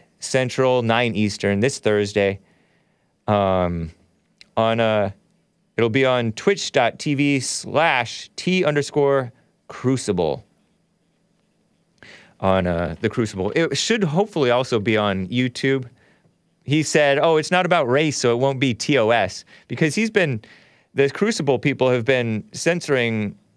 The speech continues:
the, my, our, the YouTube videos in which I appear frequently when I've been on their show because they wanna protect their channel. Understandable. Uh,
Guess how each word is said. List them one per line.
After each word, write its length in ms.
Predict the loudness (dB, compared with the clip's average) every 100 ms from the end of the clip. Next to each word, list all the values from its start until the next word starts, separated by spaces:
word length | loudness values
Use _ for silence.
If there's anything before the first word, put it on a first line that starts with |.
| -4
the, 320 | -2 -2 -4 -12 -6
my, 340 | -2 0 -2 -2
our, 200 | -2 -2 0
the 100 | 0
YouTube 400 | 0 0 -2 0
videos 340 | 2 2 2
in 100 | 0
which 200 | 0 2
I 80 | 0
appear 500 | 0 0 0 0 -4 _ _ _ _
frequently 460 | -4 -2 0 0
when 140 | 0 0
I've 220 | -2 0
been 140 | 0
on 120 | 0
their 160 | 0 0
show 340 | 2 0 0 -6 -20 _ _ -4
because 340 | 0 2 2
they 100 | 2
wanna 180 | 2 0
protect 340 | -2 0 0
their 120 | 0 -2
channel. 400 | -2 0 0 0
Understandable. 760 | 0 -2 0 -2 0 -2 -6 -8 _ _ _ _ _ _ _ _ _ _ _ _ _ _ _ _ _ _ _ _ _ _ -2
Uh, 520 | 2 4 4 2 0